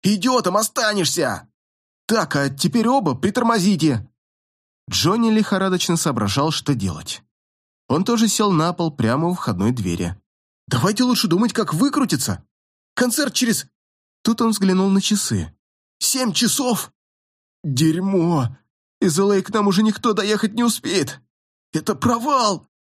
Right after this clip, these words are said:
«На самом деле я могу вам помочь»,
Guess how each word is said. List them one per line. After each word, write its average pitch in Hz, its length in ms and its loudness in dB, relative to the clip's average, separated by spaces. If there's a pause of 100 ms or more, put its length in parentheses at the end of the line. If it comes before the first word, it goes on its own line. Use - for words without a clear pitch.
(920)
«На 143 160 2
самом 165 320 0
деле 196 200 2
я 156 360 2
могу 131 260 2
вам 120 220 2
помочь», 131 480 -2